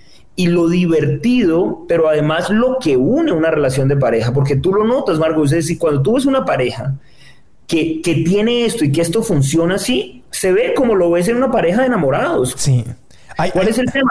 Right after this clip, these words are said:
Speaker 1: Que no hay ningún mérito si llevamos saliendo dos meses.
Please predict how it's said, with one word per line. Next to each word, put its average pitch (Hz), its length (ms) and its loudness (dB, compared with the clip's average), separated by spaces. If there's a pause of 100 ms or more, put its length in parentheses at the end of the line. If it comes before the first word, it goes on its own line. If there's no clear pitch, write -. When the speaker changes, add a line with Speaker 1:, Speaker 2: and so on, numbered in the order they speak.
Speaker 1:
Que 165 80 0
no 175 80 2
hay 202 80 2
ningún 269 320 0
mérito 247 380 0
si 175 120 0
llevamos 160 320 0
saliendo 151 380 0
dos 180 160 0
meses. 302 440 -2